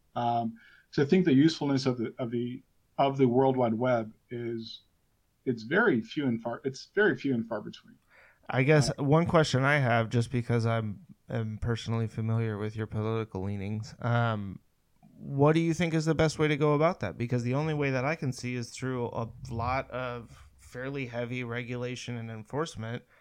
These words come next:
Speaker 2: of advertising practices and those sorts of things on the internet. And I'm just kinda curious to get your take on it, since you're, you know,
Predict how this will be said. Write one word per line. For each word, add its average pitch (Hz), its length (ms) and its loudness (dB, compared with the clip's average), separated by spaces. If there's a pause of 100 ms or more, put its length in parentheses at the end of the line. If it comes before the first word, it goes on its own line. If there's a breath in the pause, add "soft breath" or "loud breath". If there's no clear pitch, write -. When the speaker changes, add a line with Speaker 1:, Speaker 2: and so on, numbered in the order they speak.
(280 soft breath)
Speaker 2:
of 120 640 0
advertising 120 720 -2
practices 120 720 -6
and 113 160 -2
those 131 160 0
sorts 120 220 -4
of 117 100 -4
things 117 320 -2
on 113 160 -6
the 110 140 -6
internet. 110 440 -4 (120)
And 110 640 -6 (500 soft breath)
I'm 127 120 4
just 127 140 2
kinda 147 200 2
curious 139 400 4
to 127 100 -2
get 120 160 -2
your 135 160 -2
take 123 260 -2
on 117 160 0
it, 113 120 -4
since 113 520 -4 (160)
you're, 117 500 -8 (180)
you 123 120 -2
know, 101 220 -4